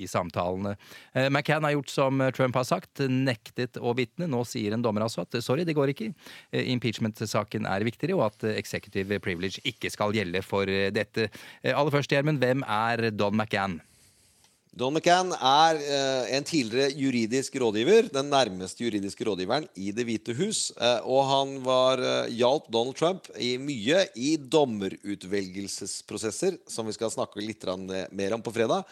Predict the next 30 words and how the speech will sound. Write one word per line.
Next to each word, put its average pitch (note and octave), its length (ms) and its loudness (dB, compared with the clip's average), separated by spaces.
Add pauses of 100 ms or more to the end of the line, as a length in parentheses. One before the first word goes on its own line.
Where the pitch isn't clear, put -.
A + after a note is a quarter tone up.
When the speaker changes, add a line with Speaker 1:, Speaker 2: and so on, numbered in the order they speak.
Speaker 1:
Ja. - 60 -12 (180)
Speaker 2:
Men C#3+ 240 4
aller C3 280 6
viktigst C#3 520 4
er A2 240 6
jo A#2+ 140 4
at B2 140 2
han C3 240 2
var, A#2 340 6
eh, A2 600 0 (100)
advokaten A2 540 0
hans B2+ 220 0
gjennom G#2+ 440 -4
store G#2+ 360 -4
deler G#2 280 2
av G2+ 180 2
Mueller-prosessen, G#2+ 1500 -2
og G#2 120 -2
det A#2+ 120 4
Mueller A2+ 360 2 (140)
granska. C3 540 2 (180)
Eh, G#2+ 1000 4 (100)
og A#2+ 180 -2
der B2 280 6 (380)
<laughs> G#2+ 560 -2
var C3 120 6
det A2+ 100 4
han B2 140 2
som B2 180 -4
forhindret A#2 640 0